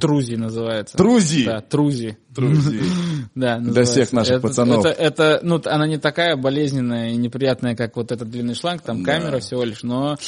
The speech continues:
Speaker 1: тоже достаточно, типа, такая.
Speaker 2: Я,
Speaker 1: Ну.
Speaker 2: э, в прошлый раз, когда мне делали гастроскопию, она неудачная была, потому что я думал, я въебу сейчас этой бабке.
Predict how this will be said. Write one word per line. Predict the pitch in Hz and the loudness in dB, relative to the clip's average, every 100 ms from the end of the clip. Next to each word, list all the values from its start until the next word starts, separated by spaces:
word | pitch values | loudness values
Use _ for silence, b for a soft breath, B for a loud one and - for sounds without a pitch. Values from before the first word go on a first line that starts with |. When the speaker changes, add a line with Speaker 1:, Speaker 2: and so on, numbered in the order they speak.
| B B B | B B B
Speaker 1:
тоже | 156 143 131 | 0 2 2
достаточно, | 127 120 135 123 - - 117 113 | -2 -4 -2 -2 -4 -6 -4 -4
типа, | - 110 113 110 104 | -8 -8 -6 -6 -6
такая. | 113 107 110 104 110 _ _ - | -8 -8 -8 -8 -10 _ _ -6
Speaker 2:
Я, | 117 135 190 | 0 0 0
Speaker 1:
Ну. | 80 | -6
Speaker 2:
э, | 95 95 | -6 -4
в | |
прошлый | 131 123 135 | -2 0 0
раз, | 131 | 0
когда | 120 | 0
мне | 113 | 0
делали | 110 117 107 98 98 | 0 0 0 -2 -4
гастроскопию, | 95 98 - - 117 180 110 | -10 -10 -10 -8 -6 -2 -2
она | 98 | 0
неудачная | 107 104 90 87 | -2 -2 -4 -6
была, | 87 160 - | -4 -2 -2
потому | 104 | -6
что | 98 | -4
я | 95 110 | -2 -2
думал, | 92 131 120 | 0 2 2
я | 98 101 | 2 -2
въебу | 90 85 98 95 120 | -2 -6 -8 -2 -2
сейчас | - 107 90 87 | 0 -2 -4 -6
этой | 87 | -8
бабке. | 85 78 - 101 | -6 -8 -10 -18